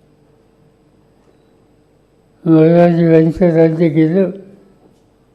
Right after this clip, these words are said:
चव्हाण साहेब मुख्यमंत्री झाले.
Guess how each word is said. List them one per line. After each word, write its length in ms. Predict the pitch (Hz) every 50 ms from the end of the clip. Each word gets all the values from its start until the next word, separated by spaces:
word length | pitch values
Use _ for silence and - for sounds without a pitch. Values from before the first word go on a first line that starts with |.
| _ _ _ _ _ _ _ _ _ _ _ _ _ _ _ _ _ _ _ - - - -
चव्हाण 340 | 170 156 160 175 185 180
साहेब 260 | 165 - - 180 180 180
मुख्यमंत्री 800 | 175 170 175 170 - - 214 220 196 170 151 139 - 165 147 131
झाले. 420 | 113 117 113 113 117 131 156 160